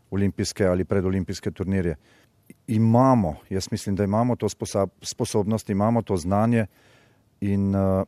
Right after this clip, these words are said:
pa dobro, ne nazadnje, to je še vedno v domeni ideje, to, o,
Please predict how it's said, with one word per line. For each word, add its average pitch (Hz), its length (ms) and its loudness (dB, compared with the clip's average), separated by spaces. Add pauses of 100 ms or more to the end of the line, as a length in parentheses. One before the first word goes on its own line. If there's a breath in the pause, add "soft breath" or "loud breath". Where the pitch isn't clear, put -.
(380)
pa 180 80 -2
dobro, 139 320 4
ne 135 140 2
nazadnje, 127 400 2
to 135 160 0
je 127 60 4
še - 160 -4
vedno 123 260 2
v 98 40 0
domeni 104 380 0
ideje, 80 380 -4 (180)
to, 98 100 -6
o, 90 280 -6